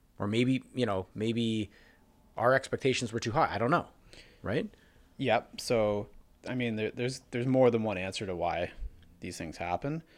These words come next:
Speaker 2: The, the, I'm, as you're saying that, I was putting myself in the shoes of, um, like, as we're describing it here, a typical, uh, high-performing marketing leader.
Speaker 1: Yeah.
Speaker 2: And suppose your, your resume is some really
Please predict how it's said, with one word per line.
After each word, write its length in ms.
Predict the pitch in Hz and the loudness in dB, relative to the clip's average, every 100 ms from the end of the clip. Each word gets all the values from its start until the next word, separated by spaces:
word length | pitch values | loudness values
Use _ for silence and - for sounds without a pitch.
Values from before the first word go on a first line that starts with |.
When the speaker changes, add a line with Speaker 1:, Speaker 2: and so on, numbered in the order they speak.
| - - | -16 -10
Speaker 2:
The, 100 | 123 | -8
the, 240 | 123 113 - | -8 -8 -6
I'm, 300 | 123 120 - - _ - _ - _ _ _ | -6 -6 -12 -20 _ -20 _ -20 _ _ _
as 100 | 120 | -6
you're 80 | 123 | -4
saying 180 | 113 117 | -2 0
that, 100 | 104 | 2
I 20 | |
was 80 | 95 | 0
putting 180 | - 117 | -2 -2
myself 400 | 104 - 98 - | -2 0 0 0
in 60 | |
the 60 | 104 | -6
shoes 280 | - 101 92 | -6 -8 -6
of, 300 | 90 85 - | -6 -6 -6
um, 380 | 82 82 82 - _ _ _ - _ _ _ - - - - - - - - | -6 -8 -12 -16 _ _ _ -20 _ _ _ -20 -20 -20 -20 -20 -20 -20 -12
like, 180 | 214 - - - - - - | -12 -12 -18 -20 -20 -20 -14
as 180 | 120 110 | -10 -8
we're 120 | 98 | -8
describing 440 | 85 - 92 87 67 | -8 -6 -4 -4 -6
it 60 | |
here, 180 | 95 90 | -6 -4
a 80 | 85 | -4
typical, 680 | - - - 92 85 87 - - _ _ | -6 -6 -2 0 0 0 -4 -20 _ _
uh, 220 | - 87 82 | -10 -8 -8
high-performing 640 | 95 92 - 104 92 90 | -8 -8 -10 -8 -8 -6
marketing 400 | 82 82 - 82 | -6 -6 -6 -10
leader. 360 | 78 73 73 - _ _ _ _ - | -10 -10 -12 -16 _ _ _ _ -14
Speaker 1:
Yeah. 140 | 80 - _ _ _ - - | -14 -14 _ _ _ -20 -12
Speaker 2:
And 420 | 92 87 87 85 | -8 -6 -8 -8
suppose 760 | - 107 110 107 110 101 - - | -6 -2 0 2 0 -2 -4 -6
your, 440 | 107 101 95 85 - | -8 -6 -4 -4 -6
your 160 | 95 | -6
resume 420 | 90 90 92 87 | -4 -4 -6 -6
is 260 | 85 90 - | -6 -6 -8
some 320 | 143 110 95 92 | -10 -10 -8 -6
really 260 | 90 87 | -4 -6